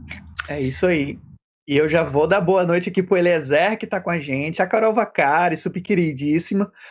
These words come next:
o Ivo Godóis, que chegou aqui com a gente também, o Eliezer, que eu acabei de falar, mamãe, minha mãe,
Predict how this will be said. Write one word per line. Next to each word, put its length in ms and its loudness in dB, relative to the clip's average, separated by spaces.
o 160 4
Ivo 240 2
Godóis, 560 2
que 120 -8
chegou 280 0
aqui 180 -4
com 80 -2
a 80 2
gente 340 -4
também, 400 0
o 200 2
Eliezer, 500 0
que 80 -6
eu 40 -4
acabei 260 -4
de 80 -18
falar, 380 0
mamãe, 680 2
minha 160 0
mãe, 300 0